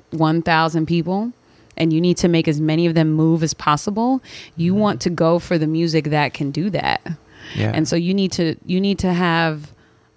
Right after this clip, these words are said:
Speaker 1: you know, iTunes libraries stacked in your brain.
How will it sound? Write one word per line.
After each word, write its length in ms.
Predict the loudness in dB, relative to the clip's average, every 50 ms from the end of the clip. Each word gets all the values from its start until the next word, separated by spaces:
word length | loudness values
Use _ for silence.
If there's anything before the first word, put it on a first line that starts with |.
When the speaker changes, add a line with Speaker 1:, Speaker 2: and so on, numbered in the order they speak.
| _ _ _ _ _ -20 _ _ _ _ _
Speaker 1:
you 140 | -2 0 2 2
know, 280 | 2 2 0 0 0 2
iTunes 800 | 4 4 4 2 0 0 0 0 2 2 2 0 0 -2 -4 -10 _ -16 -8
libraries 720 | -4 0 0 2 2 2 0 0 2 0 0 0 -2 -4 -10 _ -14
stacked 500 | -10 -8 -6 -4 0 0 -2 -2 -2 0
in 120 | 0 0
your 140 | 2 0 0
brain. 480 | -2 -2 -2 -2 -2 -2 -4 -4 -4